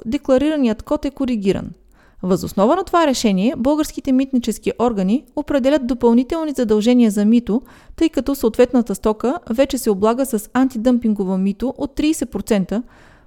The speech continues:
по силата на регламент за изпълнение две хиляди и седемнайсет двеста седемдесет и едно. Началникът на митница Свищов уважава подаденото на осемнайсети август две хиляди и седемнайсета година заявление на Унипак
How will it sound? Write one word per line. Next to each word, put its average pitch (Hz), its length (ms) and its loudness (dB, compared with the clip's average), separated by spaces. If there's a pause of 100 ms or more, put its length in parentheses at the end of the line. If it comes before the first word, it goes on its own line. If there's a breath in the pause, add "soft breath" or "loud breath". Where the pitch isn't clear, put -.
по 302 200 0
силата 240 420 2
на 240 140 4
регламент 208 460 2
за 202 60 -2
изпълнение 202 560 0
две 226 160 2
хиляди 208 280 -4
и 190 40 -4
седемнайсет 196 720 -4
двеста 208 320 -4
седемдесет 190 600 -6
и 180 40 -4
едно. - 240 -8 (920 soft breath)
Началникът 233 520 0
на 370 80 -6
митница 359 380 -4
Свищов 226 480 -2 (140)
уважава 247 520 2
подаденото 247 600 2
на 233 120 4
осемнайсети 220 500 0
август 208 320 -2
две 208 120 -2
хиляди 190 260 -4
и 185 40 -2
седемнайсета 185 580 -2
година 180 380 -4 (360 soft breath)
заявление 285 560 2
на 247 120 6
Унипак 240 400 2